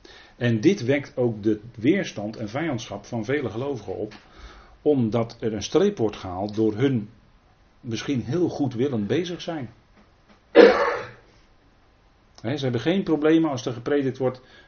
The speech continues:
dat Christus voor al hun zonden het heeft volbracht.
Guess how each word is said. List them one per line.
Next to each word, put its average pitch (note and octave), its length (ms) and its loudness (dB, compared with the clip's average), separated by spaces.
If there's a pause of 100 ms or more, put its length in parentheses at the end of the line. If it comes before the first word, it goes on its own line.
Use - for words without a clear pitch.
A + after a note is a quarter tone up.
dat G#2+ 160 -6
Christus C3 340 -2
voor A2 220 0
al C3 160 -4
hun A2+ 160 0
zonden A2+ 560 -4
het - 120 -16
heeft A2+ 200 -4
volbracht. A2 600 -8